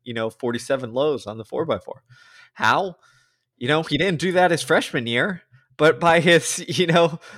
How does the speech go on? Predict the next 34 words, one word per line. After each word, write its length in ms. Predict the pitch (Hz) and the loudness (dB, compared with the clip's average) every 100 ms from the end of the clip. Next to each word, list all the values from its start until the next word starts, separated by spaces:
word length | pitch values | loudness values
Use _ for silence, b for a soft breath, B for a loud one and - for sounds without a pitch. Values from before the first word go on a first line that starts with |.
| 147 | -6
by 120 | - | -2
the 120 | 156 160 | 0 0
time 260 | - 170 | 2 2
he's 200 | 170 165 | 2 -2
a 80 | 156 | -6
senior, 640 | - 170 240 180 160 180 - | -4 -4 -2 0 0 0 0
like, 400 | 151 147 - - B B B | 2 2 -2 -18 B B B
he 120 | - | -6
developed 420 | 151 165 185 190 | -4 2 4 4
some 140 | - 185 | -2 -4
pretty 220 | 190 190 | -2 0
good 200 | 185 208 | 2 2
endurance. 720 | 214 202 233 269 139 - - - | 0 0 0 0 -2 -10 -14 -6
And 120 | 139 | -4
it's 200 | 139 131 | -4 -6
just 180 | 143 - | -14 -4
like, 220 | 120 110 _ _ - | -2 -2 _ _ -8
"Okay, 540 | 143 - 202 190 113 _ | -6 -4 -2 -4 -6 _
great. 380 | - 143 190 - _ _ | -4 -2 -2 -6 _ _
You 160 | - 151 | -8 -6
can 140 | 170 | -4
run 200 | 151 160 | -2 -2
cross 260 | 151 165 170 | 0 -2 0
country 360 | - 180 190 139 | -2 -2 -2 -2
really 280 | 113 127 | -2 -2
well. 420 | 147 160 175 113 - _ | -2 -2 -2 -6 -10 _
Let's, 340 | 123 131 - _ | -6 -6 -12 _
let's 300 | 127 131 - | -6 -6 -6
do 180 | - 156 | -6 -6
this 260 | 185 165 - | -4 -8 -8
thing." 300 | 107 90 _ _ B B 123 B _ | -12 -12 _ _ B B -20 B _
But 120 | 156 | -6
you've 260 | 147 143 - | -4 -6 -4
gotta, 500 | 135 151 165 143 | 0 2 2 2